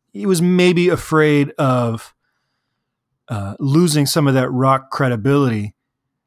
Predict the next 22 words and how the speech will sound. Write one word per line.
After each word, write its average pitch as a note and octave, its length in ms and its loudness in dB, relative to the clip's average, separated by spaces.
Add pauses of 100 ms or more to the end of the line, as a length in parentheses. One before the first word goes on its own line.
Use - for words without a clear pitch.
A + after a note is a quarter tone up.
that - 160 -6
they G#2+ 140 -6
had. G2+ 320 -10 (260)
You A#2 120 -2
know, A#2+ 120 0
if A#2+ 160 -6
you D#3+ 60 -2
put D#3+ 240 0
out D#3 180 4
a C3+ 60 -4
few D#3 240 -2
songs C#3+ 420 0
in B2+ 80 0
a B2 80 0
row C#3+ 440 2
that B2 220 -2
are A#2 120 -2
kinda B2 500 -2 (720)
on C#3+ 200 0
the B2+ 80 -2
poppier C3+ 600 0
side, A2 460 -6